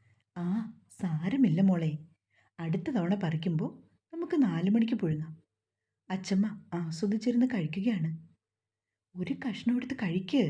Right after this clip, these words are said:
ബാക്കി പിന്നെ." അവർ വീണ്ടും നിർബന്ധിച്ചപ്പോ ഒരു ചെറിയ കഷ്ണം കൂടി എടുത്ത് അവൾ മുളക് ചമ്മന്തി കൂട്ടിക്കഴിച്ചു. "എന്തായാലും എനിക്ക് വയറ് ഫുള്ളായി."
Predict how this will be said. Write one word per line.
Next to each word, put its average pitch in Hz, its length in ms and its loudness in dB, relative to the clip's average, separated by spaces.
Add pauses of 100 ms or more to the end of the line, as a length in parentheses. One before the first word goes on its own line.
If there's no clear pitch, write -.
(1500)
ബാക്കി 160 300 -4
പിന്നെ." 226 400 6 (680)
അവർ 190 240 2
വീണ്ടും 180 380 2
നിർബന്ധിച്ചപ്പോ 190 640 2 (540)
ഒരു 359 80 -4
ചെറിയ 190 340 0
കഷ്ണം 185 340 0
കൂടി 214 180 0
എടുത്ത് 165 260 -2 (600)
അവൾ 180 240 -2 (200)
മുളക് 180 300 2
ചമ്മന്തി 202 300 4
കൂട്ടിക്കഴിച്ചു. 160 680 -2 (1800)
"എന്തായാലും 180 680 0 (180)
എനിക്ക് 349 300 2
വയറ് 196 320 2
ഫുള്ളായി." 175 600 0